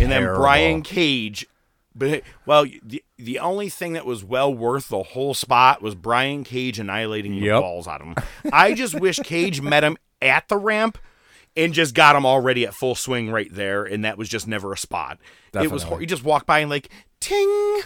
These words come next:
Speaker 2: Mm-hmm.
Speaker 1: It was horrible,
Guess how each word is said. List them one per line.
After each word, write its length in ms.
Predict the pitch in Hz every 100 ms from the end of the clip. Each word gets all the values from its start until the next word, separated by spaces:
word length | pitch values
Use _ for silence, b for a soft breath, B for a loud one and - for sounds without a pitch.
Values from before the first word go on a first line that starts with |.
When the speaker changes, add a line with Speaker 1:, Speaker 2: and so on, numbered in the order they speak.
| -
Speaker 2:
Mm-hmm. 460 | 92 92 85 101 135 139 _
Speaker 1:
It 180 | 120 117
was 240 | 101 85 - _ _ _ _ _ -
horrible, 680 | 147 131 135 120 110 87